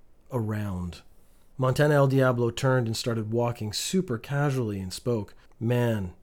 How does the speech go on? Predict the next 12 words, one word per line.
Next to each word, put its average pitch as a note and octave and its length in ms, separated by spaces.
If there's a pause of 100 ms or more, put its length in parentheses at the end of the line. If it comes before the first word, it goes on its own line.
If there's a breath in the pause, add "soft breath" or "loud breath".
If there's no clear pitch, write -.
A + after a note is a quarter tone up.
(240)
diminutive C3+ 580
magical B2 420
beings B2+ 360
are F#2+ 60
so A2+ 320
twenty G2 320
ten. F#2+ 400 (600 soft breath)
I'm C#3+ 120
totally B2 420
over A2 260
this A2+ 280
one, F#2 260